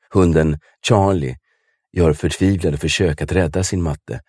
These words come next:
Han sätter tänderna i mannens arm, drar i hans jacka, men mannen bara fortsätter att hugga. Ögonblicken känns långa för Tommy. Han vet först inte om han fortfarande drömmer,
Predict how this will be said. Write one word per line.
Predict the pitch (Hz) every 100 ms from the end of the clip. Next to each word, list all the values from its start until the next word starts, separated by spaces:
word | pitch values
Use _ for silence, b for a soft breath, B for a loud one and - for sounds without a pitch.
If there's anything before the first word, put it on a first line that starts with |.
| _ _ _ _
Han | 90
sätter | 85 76 87
tänderna | - 101 98 76 69
i |
mannens | 71 69 69 71 85
arm, | 87 71 67 B
drar | - 82 92 95 80
i |
hans | 69 71 71
jacka, | 85 76 - 98 - b b b b b
men | - 78
mannen | 76 71 71 73
bara | 82 65
fortsätter | 64 - 69 60 - 76 -
att | 62
hugga. | - 57 - - _ _ _ _ _ _ _ _ _ _ _ _ _ -
Ögonblicken | 65 67 64 67 - 62
känns | - 65 64 85
långa | 73 64 73
för | 71
Tommy. | - 62 58 - _ _ _ _ _ _ _
Han | - 101
vet | 92 117 82 -
först | - 76 -
inte | 78 76
om | 73
han | 78
fortfarande | 76 101 - 76 78
drömmer, | 76 85 101 85 60